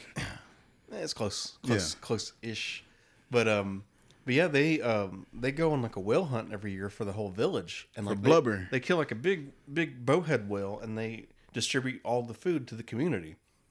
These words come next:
Speaker 1: And then besides that, they, uh, they do, like, seal hunting and
Speaker 2: Hmm.
Speaker 1: as well. So, like, it's, it's very much, like, a kind of a subsistence kind of, like, lifestyle.
Speaker 2: So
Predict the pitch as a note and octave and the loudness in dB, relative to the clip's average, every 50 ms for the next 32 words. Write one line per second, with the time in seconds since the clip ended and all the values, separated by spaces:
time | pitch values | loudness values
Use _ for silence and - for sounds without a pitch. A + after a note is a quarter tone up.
0 | _ _ _ _ _ A2+ A2 A2 A2 G#2+ G#2+ G#2 G#2 - - C#3 C3 G#2 G2+ A2 | _ _ _ _ _ -4 -2 0 0 0 0 -2 -2 0 0 0 0 -2 -2 -2
1 | C3+ D3+ D#3 - - _ _ _ _ _ _ _ _ _ _ _ - A2 G#2 G#2 | -2 -2 -2 -4 -8 _ _ _ _ _ _ _ _ _ _ _ -2 0 0 0
2 | G2 G2 F#2+ F#2+ F2+ - - G#2 A2 A2 A2 A2 A2 A2 G#2 G2 F#2+ F2+ - - | 0 -2 -4 -4 -6 -8 -8 -8 -6 -6 -6 -4 -4 -4 -4 -6 -6 -2 -2 0
3 | - D3 D3 C#3+ B2 G#2+ A2+ G2 F2 - D2+ - D#2+ D#2+ - - - _ - G#2+ | 2 2 0 0 0 -4 -6 -6 -6 -10 -14 -18 -18 -20 -20 -20 -20 _ -10 -8
4 | G2 F#2 F2+ F2+ F2+ - A#4 F4 B3 C3+ G2+ G2 A2+ A#2 G#2+ F#2 F2+ - _ _ | -6 -6 -8 -8 -10 -4 2 2 2 2 2 0 -2 -2 -2 -4 -6 -10 _ _
5 | _ _ _ _ _ _ _ _ - - - A#2 A2 G#2+ G#2 G2+ - B2 A#2+ - | _ _ _ _ _ _ _ _ -12 -4 -2 0 0 2 0 -2 -4 -6 -8 -6
6 | - C3+ B2+ - - A#2+ A#2+ B2+ C#3 C#3 C3+ B2 B2 - - A#2 - G#2 F#2+ - | -6 -4 -4 -4 -6 -4 -2 0 0 2 2 0 -2 -2 -4 -6 -6 -8 -10 -8
7 | - - A2+ G#2+ G#2 - G2+ F#2 - - - G#2+ G2 - - - - B2 G#2+ - | -8 -6 -6 -6 -6 -8 -8 -4 -2 -2 -2 -2 -2 -2 -2 0 0 0 -2 -2
8 | - - A2 G2 G2+ - - - A2+ G2+ G2 F#2 F#2+ F#2+ - F#2 F#2 F#2 G2 - | -4 -6 -8 -8 -8 -12 -10 -8 -8 -8 -6 -8 -10 -12 -8 -6 -6 -6 -6 -6
9 | - - A#2 A2+ A#2 A#2 A#2 - - - - F#3+ F#3 F3+ F3+ | -8 -6 -4 -4 -4 -6 -8 -10 -12 0 4 6 6 6 4